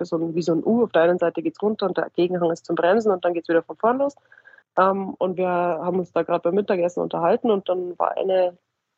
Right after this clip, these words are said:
ja, damals eben junge Athletin, die aufgestiegen ist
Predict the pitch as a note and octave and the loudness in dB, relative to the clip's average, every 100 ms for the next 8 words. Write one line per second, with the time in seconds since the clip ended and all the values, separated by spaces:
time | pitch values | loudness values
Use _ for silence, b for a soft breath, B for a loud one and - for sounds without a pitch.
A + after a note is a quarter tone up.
0 | _ - F3+ F3 F3 F3+ F3 - - E3+ | _ -2 2 4 4 4 2 0 -4 0
1 | F3+ F3 E3+ - - - G3+ A3 F#3+ F3 | 0 -2 -4 -8 -8 0 4 6 4 2
2 | F#3+ G#3 F#3+ F3 F#3+ G3 - - G3 F#3 | 2 2 2 2 0 -2 -6 -4 -2 -2
3 | F#3+ | -4